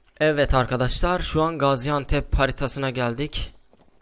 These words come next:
Şöyle görüyorsunuz. Birinci haritayı, e, birinci roundu Zafer, e, Caner kardeşim kazandı.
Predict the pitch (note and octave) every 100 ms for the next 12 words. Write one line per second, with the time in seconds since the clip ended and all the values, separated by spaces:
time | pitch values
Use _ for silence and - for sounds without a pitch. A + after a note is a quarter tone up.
0 | _ - _ - - - B2 A2+ A2 A#2
1 | A#2 A#2 A2 A2+ A#2+ C3+ - - _ _
2 | _ _ _ _ _ _ _ _ _ _
3 | _ _ _ _ _ _ _ _ _ _
4 | _ _ _ _ - - B2+ C3 C3 B2
5 | A#2 A2 A#2+ A2 G#2+ G#2+ G#2+ G#2 G#2 G#2
6 | A2 B2 A#2 B2+ B2 B2 A2+ - G#2+ A2+
7 | A2 C3 B2+ - A#2 G#2+ G#2 G#2 G#2 G#2
8 | G2+ B2+ B2+ B2 B2+ A#2 A2+ B2+ A#2 A2
9 | G#2+ A2